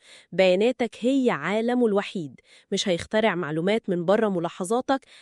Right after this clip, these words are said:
أو المستندات اللي حملتها، وده بيخليه دقيق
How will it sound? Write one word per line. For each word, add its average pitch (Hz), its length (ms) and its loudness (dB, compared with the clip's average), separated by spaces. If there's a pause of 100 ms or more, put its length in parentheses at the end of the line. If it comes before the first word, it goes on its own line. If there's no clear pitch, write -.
(180)
أو 311 140 4
المستندات 208 760 -2
اللي 190 160 0
حملتها، 180 720 -6 (340)
وده 185 220 4
بيخليه 190 640 -4
دقيق 165 400 -6